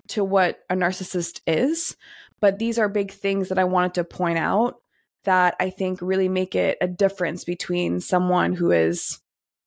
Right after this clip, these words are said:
emotionally mature, but these are, these are the biggest things. And obviously little things like they have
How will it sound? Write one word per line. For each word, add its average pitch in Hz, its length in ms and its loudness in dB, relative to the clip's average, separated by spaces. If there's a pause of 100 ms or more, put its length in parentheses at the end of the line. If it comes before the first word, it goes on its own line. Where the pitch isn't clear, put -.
(220)
emotionally 220 540 2
mature, 196 400 0
but 190 100 -2
these 233 160 0
are, 220 100 4
these 226 220 0
are 254 60 2
the 220 100 4
biggest 180 400 0
things. - 320 -10
And - 220 -4
obviously 226 420 0
little 214 240 0
things 185 340 -4
like 175 200 0
they 180 80 -4
have 175 280 -2